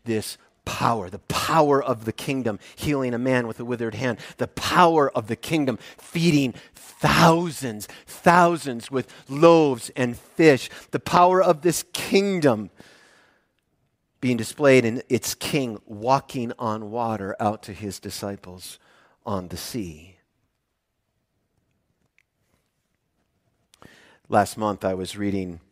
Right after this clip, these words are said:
Mark's biography of Jesus, and he tells two stories of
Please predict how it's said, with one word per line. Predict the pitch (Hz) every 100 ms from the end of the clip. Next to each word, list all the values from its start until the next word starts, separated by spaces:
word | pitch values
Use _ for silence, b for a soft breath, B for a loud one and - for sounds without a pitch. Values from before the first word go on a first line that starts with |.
| _ -
Mark's | 127 123 -
biography | - 87 82 80 85 92 80 - _ -
of | 90
Jesus, | 92 85 80 78 - - _ _ _ _ _ _ _ _ _ _
and | 104
he | 104
tells | - 135 117 -
two | - 123
stories | - 120 123 95 85
of | 87 80